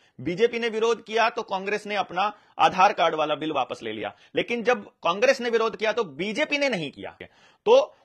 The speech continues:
वह, वो सारी चीजें जो कांग्रेस ने बैकफुट पर आकर के रो-, सबको रोक दिया था, वो सारी को, अ, अमली जामा पहनाया भाजपा ने।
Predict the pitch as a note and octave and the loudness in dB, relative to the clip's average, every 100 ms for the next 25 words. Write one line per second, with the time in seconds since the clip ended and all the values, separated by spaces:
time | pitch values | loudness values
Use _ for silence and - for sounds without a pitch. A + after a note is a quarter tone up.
0 | C3+ B2 F3+ C4 G#3 C#4 C#4 G3+ G3 E3+ | -4 0 2 2 0 0 0 0 -4 -8
1 | D#3 G3+ G3+ - F3+ G#3 G#3+ G3 E3+ - | -8 -8 -10 -10 -6 -6 -6 -10 -6 -2
2 | D#3 - F#3+ - F#3 D3+ D3+ D#3+ E3+ E3+ | -2 -2 -12 -6 -4 -2 -4 -4 -8 -10
3 | D#3+ E3 - E3 F#3 D#3 C3+ B2 D#3+ F3+ | -10 -12 -6 -4 -4 -2 -4 -2 -4 -6
4 | - C#3+ D#3+ E3 G#3+ - _ _ - - | -4 -4 -4 -6 -6 -6 _ _ -12 -6
5 | D#3+ F#3 E3 D3 C#3+ C3 A2+ C3 C3+ A#2 | -6 -4 -6 -6 -8 -10 -8 -8 -8 -12
6 | G#2+ F#2+ F2 | -14 -14 -16